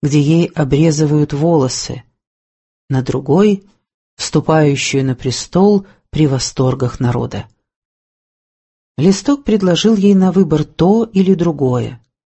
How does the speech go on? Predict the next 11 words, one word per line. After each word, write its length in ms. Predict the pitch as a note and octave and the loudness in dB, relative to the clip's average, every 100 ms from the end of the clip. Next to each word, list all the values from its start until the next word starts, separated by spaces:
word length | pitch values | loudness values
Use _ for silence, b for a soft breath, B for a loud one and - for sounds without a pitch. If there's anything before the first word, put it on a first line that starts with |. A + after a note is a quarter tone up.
| _ _ - | _ _ 0
и 80 | |
Елисавета 760 | D#3+ C#3+ C#3 - A#2+ C3+ F#3+ E3+ | 2 2 0 -2 -2 0 0 0
выбрала 420 | C#3 C#3 C#3+ C3+ | -2 0 -2 -2
последнее. 800 | B2+ B2+ - B2 C3+ B2+ - - _ _ _ _ _ _ _ _ _ _ _ _ _ _ b | -2 -4 -4 -6 -6 -8 -14 -18 _ _ _ _ _ _ _ _ _ _ _ _ _ _ b
Листок 420 | G3 G3 C#4+ C#4 | 0 0 -2 0
мог 220 | A3+ A3+ | 0 2
рисовать 580 | A3 G3+ G#3+ F#3+ D#3 - | 0 0 0 2 0 -2
подобные 480 | C#3+ D3 E3 D3+ D3+ | -2 0 0 0 0
картинки 580 | D3+ D3+ - D#3+ C#3 D3 | -2 -4 -2 -4 -2 -2
на 160 | D3 | -2
картах. 640 | D3+ C3+ A#2 - A2+ - | -2 -4 -4 -8 -16 -16